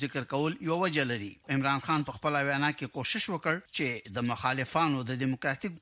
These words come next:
تحریک ته پاکستان د پوځي اسټابلیشمنټ په خلاف د نواز شریف او د هغه د انډیوالانو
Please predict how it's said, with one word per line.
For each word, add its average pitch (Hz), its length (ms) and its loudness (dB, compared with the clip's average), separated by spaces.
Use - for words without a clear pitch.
تحریک 147 400 0
ته 104 60 0
پاکستان 147 600 2
د 135 140 -6
پوځي 147 340 0
اسټابلیشمنټ 147 720 -2
په 113 140 -4
خلاف 131 340 2
د 139 100 0
نواز 135 300 2
شریف 170 320 0
او 143 60 2
د 123 140 0
هغه 135 160 0
د 143 100 2
انډیوالانو 131 640 2